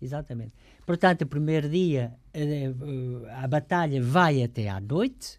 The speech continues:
na verdade. Entretanto, interrompe-se o relato para se falar no tal capítulo quarto da, daquilo que eu tinha dito há pouco, da ação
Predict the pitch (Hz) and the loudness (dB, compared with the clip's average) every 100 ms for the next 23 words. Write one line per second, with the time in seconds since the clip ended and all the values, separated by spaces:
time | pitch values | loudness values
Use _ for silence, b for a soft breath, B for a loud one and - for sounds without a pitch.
0 | _ 123 110 104 110 156 190 - b b | _ -6 -6 -6 -6 -6 -6 -14 b b
1 | b 190 185 208 208 254 240 220 170 233 | b 0 4 4 6 6 6 4 4 4
2 | 220 - - - - 180 135 156 180 151 | 4 0 -14 -8 -2 0 0 -2 -2 -4
3 | - 127 113 - - - 185 180 - - | -8 -12 -12 -16 -20 -4 0 2 0 -4
4 | 160 160 147 131 165 147 156 131 147 135 | 0 0 0 0 0 0 0 -2 -2 -4
5 | 127 180 156 131 127 131 113 b b b | 0 4 6 4 -2 -8 -8 b b b
6 | 151 156 147 147 151 139 131 131 127 120 | 0 0 0 -2 -2 -2 -4 -2 -2 -2
7 | 113 120 113 - 262 262 233 123 127 - | -2 -4 -4 -2 -2 0 2 2 2 2
8 | 190 196 202 | 2 2 0